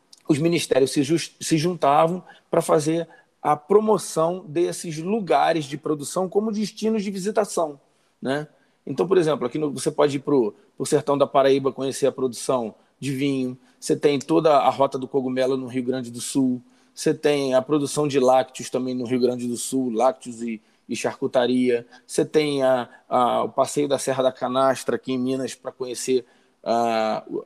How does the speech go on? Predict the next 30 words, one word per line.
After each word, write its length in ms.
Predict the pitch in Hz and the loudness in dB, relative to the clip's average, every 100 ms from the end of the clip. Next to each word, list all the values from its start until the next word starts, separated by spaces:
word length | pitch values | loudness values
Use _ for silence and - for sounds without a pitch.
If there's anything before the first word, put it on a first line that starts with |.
| _ | _
a 80 | - | -4
produção 320 | 135 131 135 | 0 0 0
de 80 | 123 | -4
queijo 260 | - 135 - | -2 -2 0
Serra 200 | 123 123 | -4 -4
Canastra, 760 | 127 135 135 131 - 127 127 - _ _ | -4 -2 0 0 -2 -2 -2 -6 _ _
e 80 | - | 0
assim 240 | 165 214 | 2 2
vai. 240 | 202 139 127 | 4 4 4
Isso, 340 | 156 165 - - | 0 -4 -6 -6
isso 160 | 165 - | -10 -8
se 120 | 202 | -4
tornou 580 | 175 185 175 175 202 202 - _ _ | 0 0 2 2 0 0 -14 _ _
um, 340 | - 170 175 175 | -8 -6 -4 -4
um 40 | |
programa 560 | 160 180 156 160 175 185 | 2 2 4 4 4 2
de 120 | 165 | 0
turismo 600 | 165 202 170 180 180 190 | 2 2 4 2 2 2
brasileiro 760 | 156 156 151 143 143 160 165 170 - 147 | 4 2 2 2 2 2 0 -6 -12 -4
de 140 | 147 | 2
agricultura 460 | 160 165 156 160 147 | 2 0 -4 -6 -2
familiar, 360 | 160 151 131 | 0 4 4
a 60 | 127 | 4
Rota 260 | 120 151 | 2 0
Amazônica, 680 | 147 147 - 139 151 143 135 - _ _ _ | -2 -4 -4 -4 -4 -6 -10 -12 _ _ _
lá 260 | - 127 139 | 0 2 2
na, 320 | 139 131 120 | -2 -4 -6
pra 200 | - 131 | -8 -12
conhecer 680 | - 131 120 - 139 131 117 | -10 -10 -8 -4 0 0 0
a, 220 | 110 107 | -2 -6